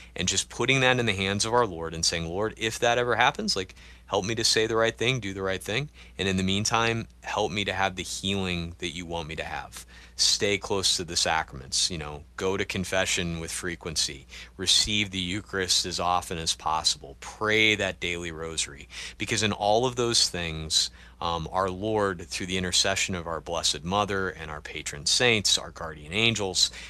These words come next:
you know, is helping us to keep healing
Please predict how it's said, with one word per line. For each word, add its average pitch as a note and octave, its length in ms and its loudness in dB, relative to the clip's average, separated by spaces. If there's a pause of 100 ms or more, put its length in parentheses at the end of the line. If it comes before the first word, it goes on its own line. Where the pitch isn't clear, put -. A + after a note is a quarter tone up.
(140)
you F#2 60 -4
know, F2 140 -4
is F#2+ 180 0
helping A2+ 600 -2
us A2 280 2
to - 120 -10
keep - 380 -6
healing D#2+ 800 -6